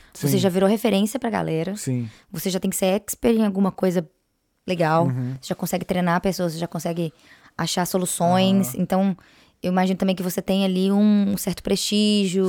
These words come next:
Speaker 2: Sim.
Speaker 1: que você dali, você pega muito boas oportunidades. Eu, eu me imagino daqui cinco anos,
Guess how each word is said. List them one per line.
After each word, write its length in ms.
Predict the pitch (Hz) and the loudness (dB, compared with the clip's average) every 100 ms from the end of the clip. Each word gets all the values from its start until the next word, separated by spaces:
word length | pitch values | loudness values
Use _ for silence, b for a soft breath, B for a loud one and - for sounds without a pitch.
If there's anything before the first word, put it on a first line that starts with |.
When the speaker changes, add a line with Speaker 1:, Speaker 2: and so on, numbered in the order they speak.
| 180 165 | 0 -2
Speaker 2:
Sim. 100 | 127 113 B - | -6 -14 B -6
Speaker 1:
que 100 | 175 | -4
você 200 | 180 180 | -2 -2
dali, 260 | 185 185 | 0 0
você 220 | 170 143 | -2 -6
pega 340 | - _ 196 190 | -10 _ -4 -2
muito 200 | 180 - - | 0 0 0
boas 180 | 185 | 0
oportunidades. 800 | 175 185 185 190 180 175 175 170 - B B - | 0 -2 0 2 4 4 2 0 -10 B B 0
Eu, 180 | 208 214 | 0 2
eu 160 | 214 220 | 2 4
me 80 | 240 | 6
imagino 360 | 254 240 226 | 6 4 2
daqui 160 | 208 - | 2 -2
cinco 340 | - 214 - | 0 0 2
anos, 420 | 196 202 233 247 | 2 4 4 2